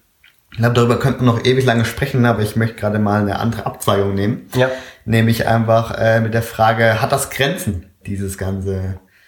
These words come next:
Speaker 1: wir öffnen uns voneinander, wir reden offen über Sachen, die vielleicht schambehaftet sind. Ähm,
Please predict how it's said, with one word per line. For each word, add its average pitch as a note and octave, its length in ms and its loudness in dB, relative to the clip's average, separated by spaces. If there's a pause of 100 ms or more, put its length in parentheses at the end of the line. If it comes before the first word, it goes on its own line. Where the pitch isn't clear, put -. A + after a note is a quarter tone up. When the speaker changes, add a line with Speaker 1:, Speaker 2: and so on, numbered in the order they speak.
(540)
Speaker 1:
wir C3+ 160 4
öffnen C3+ 300 0
uns B2 360 2
voneinander, A#2 720 2
wir G#2+ 540 2 (300)
reden A2+ 260 0
offen A2 640 -2 (160)
über G#2 760 0
Sachen, G#2 440 -4
die G#2 80 -2
vielleicht A2 240 0
schambehaftet B2 640 0
sind. G#2 420 2 (320)
Ähm, G2+ 720 -2